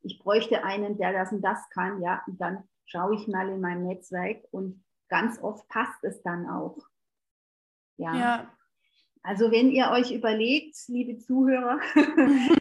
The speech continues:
Speaker 1: ob ihr euch selbstständig macht, wendet euch gerne an uns. Ja, wir freuen uns auf die ganzen Kontakte und wir helfen euch auch gerne weiter.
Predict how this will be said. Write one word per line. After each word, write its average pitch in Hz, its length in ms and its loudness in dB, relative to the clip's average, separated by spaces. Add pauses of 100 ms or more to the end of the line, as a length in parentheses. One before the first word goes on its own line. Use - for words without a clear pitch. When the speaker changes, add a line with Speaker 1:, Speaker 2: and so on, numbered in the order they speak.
(100)
Speaker 1:
ob 254 160 2
ihr 240 140 8
euch 254 200 6
selbstständig 247 640 2
macht, 254 400 -2
wendet 247 500 -4
euch 240 340 -4 (420)
gerne 247 420 4
an 226 240 0
uns. 247 400 0 (640)
Ja, 214 500 -4
wir 220 240 2
freuen 220 460 -2
uns 220 340 -4
auf 185 320 -4
die 208 140 -12
ganzen 226 420 -6
Kontakte 208 800 -4
und 196 320 -10 (320)
wir 185 500 -4 (120)
helfen 190 340 -6
euch 190 200 -8
auch 180 200 -8
gerne 180 260 -4
weiter. 180 540 -8